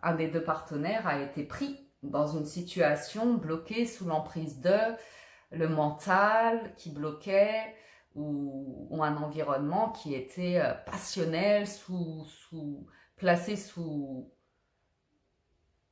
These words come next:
Ouais, c'était de la tentation, c'était du désir ardent, c'était quelque chose de dévorant, mais émotionnellement, on avance par rapport à ça. Et toujours ce deux de coupe qui, qui vient nous parler de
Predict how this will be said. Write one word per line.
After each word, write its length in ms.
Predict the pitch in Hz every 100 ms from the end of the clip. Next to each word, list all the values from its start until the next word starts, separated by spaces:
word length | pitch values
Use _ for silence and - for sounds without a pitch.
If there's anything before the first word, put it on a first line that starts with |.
| _ _ _ _ _ _ _ _ 180
Ouais, 260 | 175 - - - _ _ _ _ _ -
c'était 340 | - 180 196
de 80 | 170
la 100 | 160
tentation, 680 | 160 185 180 175 - 220 226
c'était 320 | 208 - 156
du 160 | 147 147
désir 420 | 165 165 165 170
ardent, 520 | 156 156 151 170 202
c'était 300 | 202 - 151
quelque 300 | 143 139 156
chose 320 | 143 175 175 170
de 80 |
dévorant, 840 | 135 143 147 151 151 160 190 233 - - - _ -
mais 320 | 160 160 160
émotionnellement, 680 | 165 175 170 170 156 170 214
on 80 | 185
avance 320 | 151 180 196
par 140 | 175 165
rapport 340 | 160 170 160
à 80 | 156
ça. 280 | - 147 -
Et 100 | 147
toujours 300 | - 208 214
ce 120 | -
deux 200 | 175 175
de 100 | 180
coupe 320 | 175 247 247
qui, 480 | - 180 160 147 - _ _ _ _ _ -
qui 80 | 175
vient 220 | 160 190
nous 140 | 170
parler 400 | - 156 165 190
de 540 | 175 165 143 135 127